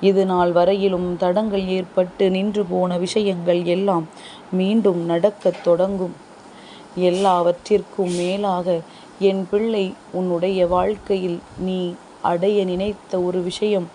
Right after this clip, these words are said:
உனக்கு அதனால் ஏற்பட்ட கஷ்டங்கள் எல்லாம் நீங்கி, அவை தானாகவே உன்னை வந்து சேரும். தெய்வத்தின் அன்போடு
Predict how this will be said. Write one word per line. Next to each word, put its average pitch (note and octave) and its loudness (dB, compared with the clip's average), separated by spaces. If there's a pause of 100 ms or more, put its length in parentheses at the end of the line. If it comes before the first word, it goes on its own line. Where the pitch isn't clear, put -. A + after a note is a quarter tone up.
(640)
உனக்கு G3 0
அதனால் G3 2
ஏற்பட்ட G3 0
கஷ்டங்கள் F3+ -2
எல்லாம் F#3 -2
நீங்கி, F#3 -4 (360)
அவை F3+ 0
தானாகவே F#3+ -2 (100)
உன்னை F3 -4
வந்து F3+ -4
சேரும். E3+ -6 (1400)
தெய்வத்தின் F#3 4
அன்போடு G3 2